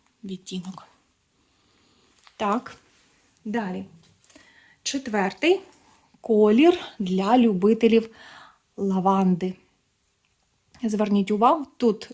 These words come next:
йде від, а, фіолетового, далі, а, темно-рожевий і до світло-рожевого. Ось така цікава палітра. І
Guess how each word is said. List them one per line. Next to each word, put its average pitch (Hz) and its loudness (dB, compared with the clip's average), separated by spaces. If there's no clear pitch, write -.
йде 202 0
від, 208 2
а, 196 -8
фіолетового, 302 4
далі, 185 0
а, 196 -6
темно-рожевий 190 2
і 240 2
до 202 0
світло-рожевого. 196 -2
Ось 240 -6
така 214 -8
цікава 196 -12
палітра. 190 -6
І 339 12